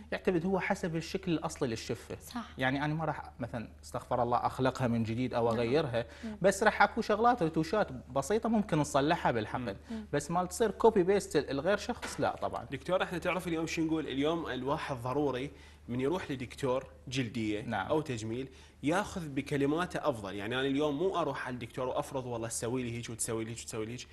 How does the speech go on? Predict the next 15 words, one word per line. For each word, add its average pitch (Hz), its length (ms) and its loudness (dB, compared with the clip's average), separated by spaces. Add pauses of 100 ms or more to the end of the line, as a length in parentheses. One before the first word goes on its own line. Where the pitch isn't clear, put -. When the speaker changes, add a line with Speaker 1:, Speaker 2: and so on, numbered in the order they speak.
(160)
Speaker 3:
ممكن 139 260 -2
ما 170 100 0
تناسب 202 440 -2
بشرتك 113 460 -6
أو 101 140 2
ما 143 100 0
تناسب 165 280 0
Speaker 1:
صحيح. - 120 -4
Speaker 3:
حتى 180 220 -2
شكلك. 104 340 -8 (380)
ليش 160 220 -2
ما 120 120 -2
أروح 131 220 -4
للدكتور 117 440 -8
اليوم؟ 113 300 -6